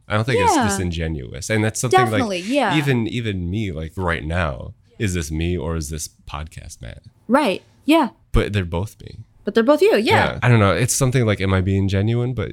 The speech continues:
Speaker 1: it's all you. And
Speaker 2: It's
Speaker 1: just
Speaker 2: all you.
Speaker 1: embracing every aspect of yourself. It's,
Speaker 2: Right.
Speaker 1: I don't, it's interesting. But something else I've been thinking about lately is, is it a reasonable expectation, especially when these tools are so accessible and creativity isn't, like, a privileged thing anymore? Is it reasonable to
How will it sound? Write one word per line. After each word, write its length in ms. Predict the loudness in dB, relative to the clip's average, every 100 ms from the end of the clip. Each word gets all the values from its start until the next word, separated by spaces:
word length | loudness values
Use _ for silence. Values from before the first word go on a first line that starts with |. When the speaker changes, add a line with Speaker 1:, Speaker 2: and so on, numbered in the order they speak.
| -10
Speaker 1:
it's 240 | -10 -6
all 160 | -2 0
you. 160 | 0 2
And 100 | 2
Speaker 2:
It's 80 | 0
Speaker 1:
just 80 |
Speaker 2:
all 80 | 2
you. 60 | 2
Speaker 1:
embracing 540 | 4 4 4 2 0
every 240 | 0 0 0
aspect 420 | -2 -4 -10 -8
of 120 | -8
yourself. 340 | -8 -10 -12
It's, 180 | -10 -2
Speaker 2:
Right. 400 | 0 2 0 -4 -10
Speaker 1:
I 60 | -6
don't, 120 | -4
it's 160 | -4 -6
interesting. 400 | -6 -6 -10 -8
But 240 | -4 -4 -6 _
something 300 | -6 0 2
else 180 | 4 2
I've 80 | 2
been 120 | 0
thinking 180 | -2 -4
about 220 | -4 -4
lately 420 | -6 -10 -12 -14 -12
is, 420 | -10 -8 -10 -12 _ _
is 200 | -8 -4
it 120 | -4 -4
a 80 | -4
reasonable 720 | -4 -4 -2 -2 0 0 0
expectation, 840 | -2 -4 -10 -6 -8 -8 -12 -12 -14 -6
especially 440 | -4 0 -2 0 0
when 140 | 0
these 180 | -2 -4
tools 300 | -2 -2 -2
are 40 |
so 360 | -2 0 0 -2
accessible 540 | -6 -4 -4 -2 -2 -2
and 260 | -2 -4 -6
creativity 600 | -6 -4 -2 -2 -2 -4
isn't, 480 | -6 -4 -4 -6 -8
like, 140 | -8 -8
a 60 |
privileged 480 | -6 -6 -4 -6 -6
thing 160 | -4 -2
anymore? 400 | -4 -8 -10 -6
Is 180 | -2 -2
it 80 | -2
reasonable 760 | -4 -2 0 2 0 0 -2 -4
to 520 | -4 0 0 0